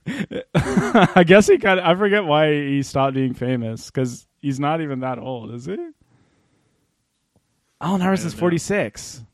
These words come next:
Speaker 1: Okay, so
Speaker 2: Forty-six.
Speaker 1: he should be more famous, don't you think?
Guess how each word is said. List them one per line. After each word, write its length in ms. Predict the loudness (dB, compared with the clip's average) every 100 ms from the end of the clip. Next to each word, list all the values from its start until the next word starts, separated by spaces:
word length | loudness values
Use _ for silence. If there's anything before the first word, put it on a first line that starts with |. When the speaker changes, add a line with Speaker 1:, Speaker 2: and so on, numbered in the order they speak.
| _ _
Speaker 1:
Okay, 340 | 0 0 0 -2
so 180 | -2 -2
Speaker 2:
Forty-six. 320 | -4 -12 _
Speaker 1:
he 160 | -4 -4
should 200 | -2 -2
be 120 | -2
more 180 | -2 -2
famous, 420 | -2 -6 -6 -10
don't 180 | -14 -14
you 80 | -12
think? 300 | -12 -14